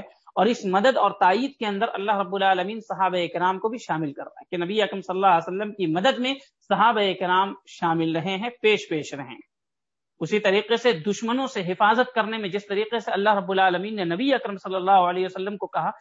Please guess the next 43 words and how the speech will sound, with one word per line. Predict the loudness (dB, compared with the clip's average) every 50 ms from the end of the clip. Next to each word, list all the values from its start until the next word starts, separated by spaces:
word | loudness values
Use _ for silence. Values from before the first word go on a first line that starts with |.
| _ _ _ _ _
کہ | 2 2
اللہ | 4 6 4 4
رب | 4 2 0 -2
العالمین | 0 2 4 4 2 2 -2 -6 -4 2
آپ | 4 4 4 4 2 -2
کے | -4
لیے | -2 -2 -2
کافی | 0 2 0 0 0 -2 -4 -4 -4
ہے، | -6 -8 -6 -2
ویسے | 0 0 0 0 -2 -4
ہی | -4 -2 2
آپ | 2 2 2 0 -2
کے | -4 -2 0
ان | -2 -2
ساتھیوں | 0 4 4 4 4 2 -2 -6 -8
کے | -6 -4 -6 -4
لیے | -4 -4 -6 -6 -8 -14 _ _ _
جو | -4 -2 0 2
ہم | 2 2
ادم | 2 0 0 -2 -2 -4 -4 0
آپ | 4 4 4 2 0 -4
کی، | -6 -6 -6 -6 -8 -6
آپ | 0 0 2 0 0 -2
کے | -2 -2 -2
اشارہ | -4 -6 -8 -6 0 2 2 4 4 2 0 0 0
ابرو | -2 -2 0 0 0
پر | 2 2 0 0 -2 -4 -12 _ _ _ _ _ _ _ _ _ _ _ _ _ _ _ _
اپنی | -8 -6 -4 -4 -4 -4
جان، | 0 2 4 4 6 4 4 0
اپنے | -4 -6 -4 -4 -2
مال | 2 2 2 2 2
کو | -2 -4
قربان | -4 -4 -2 0 0 0 0 0
کرنے | -2 -4 -2 -2 -4 -4
کے | -4 -4
لیے | -2 -2 -2
تیار | -2 0 0 2 4 4 2 2
رہتے | 0 -4 -8 -10 -12 -14
ہیں۔ | -14 -14 _ _ _ _ -20 -20 -20 -20 -20 -20 -16 -16 -14 -14 -16 -18 -20 _ _ _ _ _ _ _ _ _ _ _ _ _ _ _ _ _ _ _ _ _ _
دوسری | -6 -4 -4 0 0 0
چیز | 0 0 -2 -2 0 0
یہ | 0 0 2
ہے | 2 0 -2